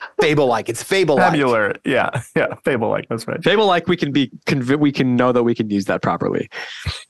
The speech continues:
Speaker 1: Um, I
Speaker 3: Fabulous
Speaker 1: think
Speaker 3: is not the word.
Speaker 1: when I think of a fable, I think of a, uh, I, I think of, of a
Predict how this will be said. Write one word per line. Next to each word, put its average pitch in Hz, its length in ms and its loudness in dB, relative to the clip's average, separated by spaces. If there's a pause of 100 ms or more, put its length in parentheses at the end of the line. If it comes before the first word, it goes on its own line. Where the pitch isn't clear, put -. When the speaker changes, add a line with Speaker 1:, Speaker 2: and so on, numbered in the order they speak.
(240)
Speaker 1:
Um, 214 340 2 (260)
I 202 80 0
Speaker 3:
Fabulous 165 380 2
Speaker 1:
think 147 100 -2
Speaker 3:
is 123 60 -4
not 117 220 2
the 110 100 0
word. 98 260 -2 (760)
Speaker 1:
when 269 160 4
I 294 120 0
think 330 220 -2
of 339 160 2
a 285 80 -2
fable, 233 500 0
I 185 160 0
think 196 380 -4
of 180 200 0
a, 170 640 -2 (160)
uh, - 400 0 (840)
I, 185 260 0
I 190 140 0
think 214 300 0
of, 190 300 -4
of 180 160 0
a 170 160 -2